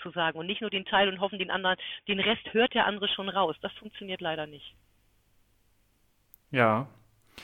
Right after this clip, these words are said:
Speaker 2: Ja, auf jeden Fall. Das sehe ich auch so. Ähm, Sprache benutzen, um, ja, seine Persönlichkeit noch mehr nach außen zu tragen, seine Gefühle, das, was man denkt,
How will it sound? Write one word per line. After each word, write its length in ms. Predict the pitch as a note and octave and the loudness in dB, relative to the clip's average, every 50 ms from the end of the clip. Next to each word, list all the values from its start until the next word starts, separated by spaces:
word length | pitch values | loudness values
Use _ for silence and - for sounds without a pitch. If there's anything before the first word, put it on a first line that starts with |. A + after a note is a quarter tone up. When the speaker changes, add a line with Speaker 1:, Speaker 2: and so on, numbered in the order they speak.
| - - - - _ _ - | -20 -20 -20 -20 _ _ 6
Speaker 2:
Ja, 140 | B2+ B2+ C3 | 10 10 10
auf 160 | C3+ C3 - | 10 8 4
jeden 160 | D3 C#3+ C3 | 2 0 2
Fall. 300 | - B2+ A#2+ B2 B2 A#2+ - - - _ - - | 2 4 4 4 2 0 -4 -12 -20 _ -20 -20
Das 140 | - - - | -14 -8 -4
sehe 120 | C3+ C3 | -2 -2
ich 100 | A#2 A#2+ | 0 0
auch 140 | - B2+ C3+ | -2 -2 -4
so. 380 | C3+ - - B2 B2+ C#3 - - - - - - - - - - - - | -4 -4 -2 -2 -2 -2 -4 -10 -18 -18 -18 -18 -18 -20 -20 -20 -10 -2
Ähm, 720 | - A#2 A2+ A2+ A2+ A#2 A#2 A#2 A#2 A#2+ A#2+ A#2+ A#2+ A#2+ - - _ _ | 0 2 4 4 4 4 4 4 2 2 2 0 -2 -4 -8 -16 _ _
Sprache 600 | - - - - - A2 A2+ B2+ C#3 - - D#3 | -12 -12 -10 -2 4 6 8 8 8 8 6 2
benutzen, 840 | D3+ - C#3 C3+ C3 C#3+ E3 D#3+ D#3+ - - E3 D#3 D3+ D3+ D3 C#3+ - - _ _ _ _ _ _ - _ _ _ _ | 2 4 2 2 4 4 2 2 0 -2 2 4 4 4 4 2 -2 -4 -12 _ _ _ _ _ _ -20 _ _ _ _
um, 400 | - C#3+ C3 C3 C3 C3 C3 C3 - - - - - - | 0 0 2 2 2 0 -2 -4 -6 -12 -20 -20 -14 -4
ja, 320 | - B2 A#2+ A#2 A2+ A2 - - - _ _ _ | 2 4 4 4 4 0 -8 -18 -20 _ _ _
seine 400 | - - - - B2+ A#2+ B2+ B2 | -10 -6 0 2 4 6 4 4
Persönlichkeit 920 | B2 - - B2 - - C#3+ D#3+ E3+ D#3+ D#3+ D#3+ D#3+ - D3+ C#3+ C#3 C3+ C3+ | 2 0 -2 -2 0 2 4 6 6 6 4 4 4 6 6 6 6 6 4
noch 120 | C3 B2+ | 0 2
mehr 160 | C#3 C3+ C3+ | 4 4 4
nach 140 | B2+ B2 A#2+ | 6 4 4
außen 300 | A#2+ C3+ C#3+ C#3 C#3+ C3 | 4 4 4 4 2 -2
zu 100 | B2+ C3 | -4 -4
tragen, 400 | B2+ - B2+ A#2+ B2 B2+ C3+ C3+ | -2 2 6 8 8 8 8 6
seine 240 | B2+ C3 B2+ C3 B2+ | 2 2 2 2 2
Gefühle, 540 | B2 A#2 B2 - - D#3+ D#3+ D3+ D3+ D3 D3 | 2 0 -2 -2 -2 0 2 4 6 4 4
das, 200 | C3 B2 - - | 4 0 0 0
was 160 | C3+ A#2+ B2+ | -2 0 2
man 200 | C3 B2+ A#2+ A#2 | 2 2 2 2
denkt, 340 | - A#2+ C#3 C#3 C3 - | 2 0 0 0 -2 -4